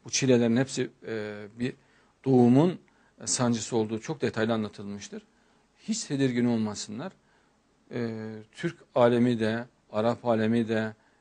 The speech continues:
diğer kardeşlerimiz de hepsi mutlu ve müreffeh bir dünyaya doğru gidiyorlar. Amerika'nın da canı yanıyor bundan. Amerika da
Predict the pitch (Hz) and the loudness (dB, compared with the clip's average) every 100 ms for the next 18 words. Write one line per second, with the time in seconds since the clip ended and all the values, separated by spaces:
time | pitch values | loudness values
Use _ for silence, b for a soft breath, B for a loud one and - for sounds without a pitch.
0 | _ 117 120 117 120 117 117 - 120 110 | _ 4 4 4 -2 0 0 -2 -4 -2
1 | 107 117 110 202 - 135 127 - - 151 | -4 -8 -6 -8 -4 -2 -2 -2 -8 -6
2 | 208 139 127 120 120 131 127 127 _ - | -2 0 0 0 -2 -2 -4 -4 _ -16
3 | 117 120 117 117 110 107 98 98 101 98 | -2 4 6 6 4 0 -2 -6 -4 -2
4 | 143 - b b b b b b - 127 | -4 -6 b b b b b b 0 6
5 | 147 156 170 170 143 135 120 107 104 95 | 6 6 6 4 4 2 2 0 -2 -6
6 | 95 120 202 123 131 131 131 135 127 | -8 -8 -4 2 4 4 2 2 2